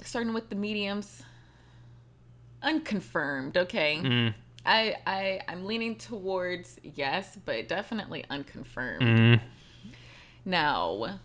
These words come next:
Speaker 1: real live ghosts.
Speaker 2: Yeah, we're talking, I walk through your walls. I, I, I can, I can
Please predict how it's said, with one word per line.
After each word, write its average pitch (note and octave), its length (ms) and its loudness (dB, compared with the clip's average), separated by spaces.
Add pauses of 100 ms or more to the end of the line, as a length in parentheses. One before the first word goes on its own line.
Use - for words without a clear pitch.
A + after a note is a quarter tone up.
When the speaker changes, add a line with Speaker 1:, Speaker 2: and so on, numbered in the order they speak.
(140)
Speaker 1:
real A3+ 840 0
live C#3+ 720 -4
ghosts. - 640 -10 (220)
Speaker 2:
Yeah, A2 380 0
we're C3 100 4
talking, C3 720 4 (840)
I B2+ 140 2
walk B2 320 6
through C3 80 4
your A2+ 160 0
walls. B2 800 4 (640)
I, A2 340 0 (500)
I, A2+ 280 2 (200)
I A2+ 120 2
can, G#2+ 420 -8 (280)
I A#2+ 60 -2
can G#2+ 380 -8